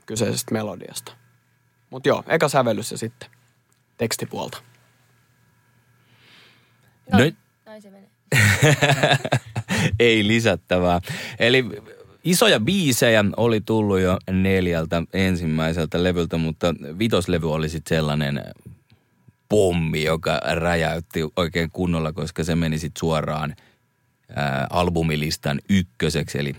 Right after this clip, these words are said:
Speaker 3: kiitos ei ole kirosana. Tuntuiko silloin, että nyt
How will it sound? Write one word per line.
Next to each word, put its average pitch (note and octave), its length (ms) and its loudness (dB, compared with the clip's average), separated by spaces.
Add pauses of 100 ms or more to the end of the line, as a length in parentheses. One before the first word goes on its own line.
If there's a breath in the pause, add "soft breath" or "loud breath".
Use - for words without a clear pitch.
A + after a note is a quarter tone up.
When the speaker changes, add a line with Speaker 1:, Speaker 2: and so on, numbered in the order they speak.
(140)
Speaker 3:
kiitos D2 400 -4
ei C#2 160 -2
ole D#2 260 -6
kirosana. D#2+ 680 0 (680 loud breath)
Tuntuiko E3 300 4
silloin, C#3+ 360 4
että G#2+ 340 2 (400)
nyt B2+ 360 6